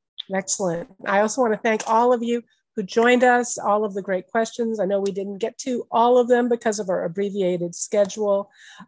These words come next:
Uh, want to remind you, if you enjoyed this program,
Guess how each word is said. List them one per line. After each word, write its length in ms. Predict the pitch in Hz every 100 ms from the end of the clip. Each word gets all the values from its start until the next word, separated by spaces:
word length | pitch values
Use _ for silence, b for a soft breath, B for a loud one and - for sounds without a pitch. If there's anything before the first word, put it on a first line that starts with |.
| -
Uh, 440 | 185 185 175 175 175 -
want 400 | 190 175 196 208
to 300 | - 226 202 -
remind 600 | 190 190 190 196 226 262
you, 240 | 302 320
if 200 | 240 220
you 160 | 208 190
enjoyed 560 | 180 170 196 214 226 208
this 160 | 202
program, 640 | - - 190 220 233 240